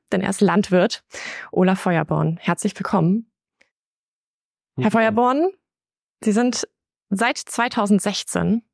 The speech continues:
Speaker 1: Präsident des Landesbauernverbandes in Sachsen-Anhalt, haben auch selber einen Betrieb in Kosa bei Köthen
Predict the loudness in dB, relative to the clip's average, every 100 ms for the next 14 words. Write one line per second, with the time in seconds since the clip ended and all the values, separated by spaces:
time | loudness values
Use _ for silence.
0 | _ _ -4 0 2 2 0 0 -2 -8
1 | -8 -4 -4 -2 0 0 0 -2 0 0
2 | 0 -2 -2 -4 -6 -4 -2 0 0 -4
3 | -8 -20 -16 -14 -8 0 0 0 0 0
4 | 0 -2 0 0 2 4 4 4 2 2
5 | 2 4 2